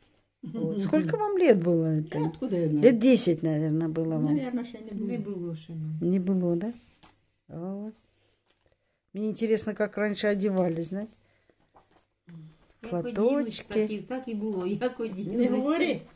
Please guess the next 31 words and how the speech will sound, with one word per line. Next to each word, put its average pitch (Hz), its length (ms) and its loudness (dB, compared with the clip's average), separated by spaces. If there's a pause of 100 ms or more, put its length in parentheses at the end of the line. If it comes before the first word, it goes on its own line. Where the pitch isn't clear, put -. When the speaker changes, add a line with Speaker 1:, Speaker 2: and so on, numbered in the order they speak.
Speaker 1:
А, 269 280 12
а 269 40 12
вот 240 260 8
рядом 240 380 12
с - 120 -2
вами 220 240 6
кто 214 220 -2
стоит? 202 480 -2
Speaker 2:
Тетя 165 280 -4
моя, 160 280 -4 (520)
мамина 170 360 -2
сестра. 156 380 -8 (260)
Speaker 1:
А. 170 480 -2 (3250)
Сколько 190 420 -2
лет 254 280 -2
вам 302 160 -2
было? 170 280 -2 (1200)
Speaker 2:
Ну, 156 100 -12 (200)
це 202 100 -16
вже, 202 180 -12
по-моєму, 196 380 -8
Speaker 1:
А - 20 -2
Speaker 2:
я 156 60 -4
Speaker 1:
че 359 120 0
вы 359 80 2
не 370 120 4
подписывали? 185 800 -2 (180)
Speaker 2:
Це 311 180 -8
откуда 262 320 -8
я 170 120 -6
знаю? 151 300 -4